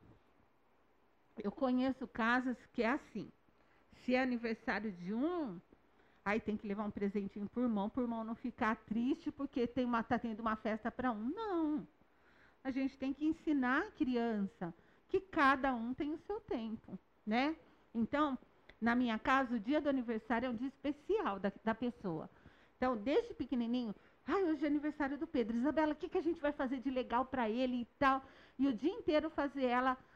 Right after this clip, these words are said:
aju-, ajudar a preparar coisas especiais pro Pedro. Quando era aniversário do Pedro, a mesma coisa. Da Isabela, Isa-,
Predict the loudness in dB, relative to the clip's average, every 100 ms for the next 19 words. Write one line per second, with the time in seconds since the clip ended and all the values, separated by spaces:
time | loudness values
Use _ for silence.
0 | -20 _ 2 2 0 -6 -12 -10 -2 -2
1 | 0 -2 2 4 4 0 -2 0 2 0
2 | 0 -2 -4 -6 -4 -6 -6 -10 -8 -8
3 | -8 -14 -20 -20 _ 2 4 4 0 0
4 | -2 -2 -2 -4 -6 -4 -2 0 0 -2
5 | -2 -4 -4 -4 -6 -14 -20 -14 0 2
6 | 2 0 0 0 0 -2